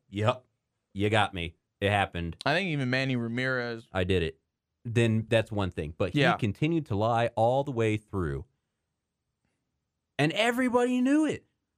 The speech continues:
Speaker 1: Like, there was nobody that was like, "No, he couldn't possibly be doing performance-enhancing drugs and steroids. What is this nonsense?"
Speaker 2: But I, I think, I think you answered your own question. I think that's why Barry's name is still there, is because, like you said,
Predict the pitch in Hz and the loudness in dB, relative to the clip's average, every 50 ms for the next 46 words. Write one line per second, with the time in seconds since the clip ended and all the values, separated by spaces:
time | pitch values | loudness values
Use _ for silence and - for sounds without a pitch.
0 | _ - 196 214 214 214 - 233 233 240 240 226 - 214 226 247 254 254 254 240 | _ -2 0 0 0 2 2 0 2 2 0 -2 -2 -2 0 0 0 0 0 2
1 | 247 247 240 240 240 233 240 233 208 220 226 233 - - 233 226 175 180 185 170 | 2 2 2 2 0 0 0 0 0 -2 -4 -4 -2 0 0 0 2 4 4 6
2 | 160 143 127 117 127 151 160 - - 175 156 127 113 107 - 160 151 147 131 - | 6 6 6 6 4 2 0 2 2 2 2 2 0 -2 -2 0 0 0 -2 -2
3 | 123 120 123 110 104 98 107 98 92 87 107 95 87 87 82 78 73 80 80 78 | -2 0 2 2 2 2 2 0 2 2 2 2 4 2 0 0 -2 -6 -8 -8
4 | - - 80 76 71 73 78 - 85 80 82 92 85 90 90 92 90 95 110 120 | -4 -4 -4 -4 -4 -8 -10 -8 -4 -2 0 0 0 0 0 0 2 4 2 2
5 | 120 123 135 123 - 170 190 196 214 240 262 285 - 339 415 453 453 427 440 466 | 2 0 -2 0 2 2 2 4 4 2 2 0 0 -2 0 2 2 2 4 4
6 | 466 403 - - 139 110 - 170 214 214 202 202 208 - - 190 196 190 - - | 2 2 0 -2 -2 0 4 4 4 4 4 2 0 -4 -2 -2 -2 -2 -2 -4
7 | 226 226 226 226 220 - - 180 180 165 180 202 196 202 - 180 175 160 160 165 | -6 -4 -4 -6 -6 -2 0 0 0 0 0 -4 -4 -2 -2 -2 -2 0 0 0
8 | 165 165 160 - 165 143 143 147 151 147 139 135 131 - - 160 147 143 143 139 | -2 -4 -4 -6 -8 -6 -4 -2 -2 -2 -2 -2 -4 -4 -2 0 2 2 0 -2
9 | - - - 127 117 110 95 120 139 - - 170 160 160 156 - 151 143 135 - | -6 -12 -12 -10 -8 -4 -2 -4 -4 -2 -4 -4 -4 -4 -2 0 0 -2 -2 0
10 | - 143 139 139 135 123 117 113 - 143 147 147 147 147 135 131 123 127 127 123 | 0 2 4 4 2 0 -4 -6 -4 -4 -2 -2 -4 -4 -6 -8 -12 -12 -10 -8
11 | 120 127 135 139 139 139 135 131 120 - - - - 135 127 120 113 120 131 131 | -6 -6 -6 -6 -6 -6 -6 -6 -8 -8 -8 -4 -2 -2 -2 -2 -4 -2 0 2
12 | 135 135 135 135 127 127 - 120 127 - - - 120 - - 139 127 131 127 _ | 2 2 2 2 0 0 -2 -6 -10 -10 -10 -10 -8 -4 -2 0 0 0 -2 _
13 | _ _ _ _ - - 220 226 240 233 - 214 190 170 - - 208 196 170 147 | _ _ _ _ -2 0 2 2 0 -2 -8 -10 -10 -10 -6 -4 -2 0 0 0
14 | 123 110 - | -2 -4 -8